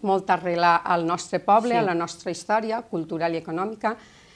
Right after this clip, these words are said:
Speaker 1: perquè el nostre poble té unes arrels, pues, mm, prou, mm, mm, profundes en història, té molt de patrimoni històric i el representem cada any, eh, en les nostres capitanies.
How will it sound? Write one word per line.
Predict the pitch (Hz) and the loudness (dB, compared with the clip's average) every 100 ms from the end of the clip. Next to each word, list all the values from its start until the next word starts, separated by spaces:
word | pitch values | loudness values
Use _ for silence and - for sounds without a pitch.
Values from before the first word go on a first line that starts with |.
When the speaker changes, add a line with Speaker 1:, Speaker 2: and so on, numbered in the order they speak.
| _ - | _ -2
Speaker 1:
perquè | 165 185 175 170 | -2 2 2 2
el | 165 | 0
nostre | 165 - 196 190 | -2 -2 -2 0
poble | - 214 226 226 | 4 4 4 0
té | 220 196 196 | 2 0 0
unes | 202 190 190 | -2 -2 0
arrels, | 175 190 196 226 - - | 0 2 2 0 -10 -6
pues, | 185 175 - - | -4 -4 -8 -8
mm, | 185 175 165 | -6 -6 -6
prou, | 170 170 180 | 0 2 2
mm, | 175 185 190 175 - | 0 -4 -4 -6 -8
mm, | 196 175 170 | -6 -6 -4
profundes | 165 190 185 196 | -4 -2 -2 -2
en | 180 | -2
història, | 165 - 196 214 214 220 - - - _ - | -4 -2 0 2 0 -2 -6 -20 -20 _ -2
té | 185 | 0
molt | 190 | 0
de | 175 | 0
patrimoni | 175 170 175 170 180 165 170 180 | 0 0 0 0 0 0 -2 -2
històric | 160 196 202 214 240 - 214 | -2 2 2 0 -8 -10 -8
i | 185 214 277 - | -4 -4 -6 -4
el | 180 | -4
representem | 175 156 151 156 147 170 185 | -6 -8 -8 -8 -4 -2 -2
cada | 196 185 180 185 | 4 4 6 4
any, | 214 285 - _ _ - | 2 -4 -10 _ _ -6
eh, | 190 165 165 180 | -4 -2 -4 -4
en | 170 | -4
les | 156 | -4
nostres | 160 165 - | -8 -10 -12
capitanies. | 131 131 131 123 - - - | -14 -10 -10 -10 -10 -14 -16